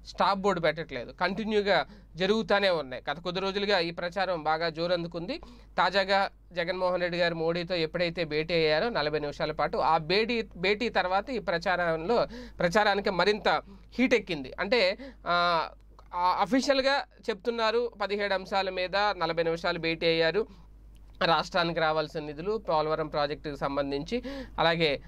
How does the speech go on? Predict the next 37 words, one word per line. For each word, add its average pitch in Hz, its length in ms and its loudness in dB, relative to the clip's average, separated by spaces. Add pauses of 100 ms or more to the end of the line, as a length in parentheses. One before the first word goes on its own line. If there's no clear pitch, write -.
(140)
ఆ, 147 400 2
ఇప్పుడు, 180 220 -4
ఇప్పటివరకు 196 440 2
పెండింగ్‌లో 185 520 2
ఉన్న 175 140 4
నిధులు 165 260 0
ఏవైతే 170 360 2
ఉన్నాయో 160 300 0
అవన్నీ 165 280 0
ఇమీడియట్‌గా 156 380 0
రావాలి, 147 340 0
ఇవన్నీ 170 260 2
అంశాలు 160 380 0
చర్చించారు. 165 640 -2
అదే, 139 260 2
ఓకే, 180 200 0
అది 190 260 2
అఫీషియల్‌గా 220 600 2
చెప్తున్న 170 280 -6
మాట. 135 200 -8 (120)
అయితే, 226 360 2 (400)
అన్అఫీషియల్‌గా 269 640 4
ఏం 240 280 2
జరిగింది 240 420 -2
అంటే, 220 220 0
ఖచ్చితంగా 214 560 -2 (340)
ఎన్డీఏలో 247 840 0 (240)
చేరే 226 220 4
విషయంలో 220 480 -2
మాట్లాడడానికే 190 880 0
మోడీ 196 300 -4
గారు 185 180 2
పిలిపించారు 175 760 -2
అనేదే 180 360 2
ప్రధానంగా 185 440 0
చెప్తున్నారు. 170 480 -4
ఇక్కడ 196 300 2